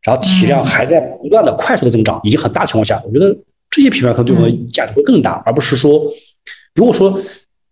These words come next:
Speaker 1: 你让，你问我说现在谁能代表国货，我觉得我们都不行，
Speaker 2: 嗯。
Speaker 1: 只有一个，就麦富迪。S Q又多，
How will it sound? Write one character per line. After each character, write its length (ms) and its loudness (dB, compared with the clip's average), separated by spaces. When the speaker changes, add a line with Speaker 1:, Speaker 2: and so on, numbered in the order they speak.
Speaker 1:
你 160 2
让， 260 2
你 60 4
问 120 2
我 140 2
说 220 0
现 160 0
在 100 2
谁 220 0
能 100 4
代 140 0
表 220 0
国 200 2
货， 420 0
我 200 2
觉 240 0
得 360 -2
我 160 0
们 80 0
都 140 2
不 80 2
行， 180 2
Speaker 2:
嗯。 100 -4
Speaker 1:
只 120 0
有 80 4
一 100 0
个， 100 0
就 100 -4
麦 120 -2
富 100 -6
迪。 240 -8
S 220 -4
Q 140 2
又 120 4
多， 640 2